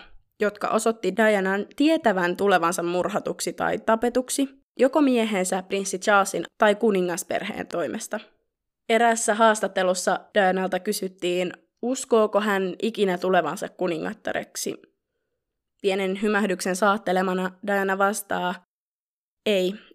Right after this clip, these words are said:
en usko." Haastattelijan kysyessä, miksi Diana luulee niin,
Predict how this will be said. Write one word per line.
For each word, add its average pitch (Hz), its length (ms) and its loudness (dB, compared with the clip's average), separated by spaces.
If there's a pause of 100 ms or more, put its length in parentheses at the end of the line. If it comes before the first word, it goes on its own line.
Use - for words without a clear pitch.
en 208 180 -2
usko." - 380 -6 (1400)
Haastattelijan 185 640 0
kysyessä, 202 460 -2
miksi 240 300 -2
Diana 220 300 4
luulee 208 360 4
niin, 190 320 -2